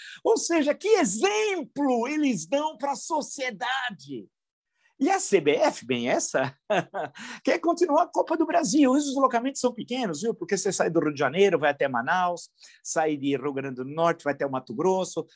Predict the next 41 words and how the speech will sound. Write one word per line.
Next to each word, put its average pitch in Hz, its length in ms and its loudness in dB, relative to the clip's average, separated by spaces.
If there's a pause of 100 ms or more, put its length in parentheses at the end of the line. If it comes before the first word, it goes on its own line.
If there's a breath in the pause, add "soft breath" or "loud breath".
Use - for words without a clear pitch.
do 135 120 2
Rio 151 120 4
Grande 147 200 4
do 135 80 -10
Sul 156 180 -2
até 143 220 0
Bahia, 156 440 2
né? 214 220 -2 (320 soft breath)
É, 719 920 0
não 359 200 -6
dá, 403 560 0
não 311 200 -6
dá. 330 640 -4
Eles 440 360 -8
não 466 100 -8
querem 480 300 2
nem 453 120 -4
saber. 247 540 2 (180 soft breath)
Agora, 311 280 2
no 269 160 -4
caso 160 280 2
de 175 120 -8
São 226 200 -2
Paulo, - 460 0 (180)
realmente 220 520 -6
eu 160 60 -6
quero 175 200 -6
ver 151 180 -4
se, 131 300 -4 (380 loud breath)
se 147 280 4
vão 147 200 0
fazer 131 340 0
essa 135 220 -2
barbaridade. 160 880 2
Eu 285 100 -4
espero 180 400 0
que 285 120 -8
os 294 120 -4
presidentes 156 920 -2
de 117 140 -4
clubes 156 420 6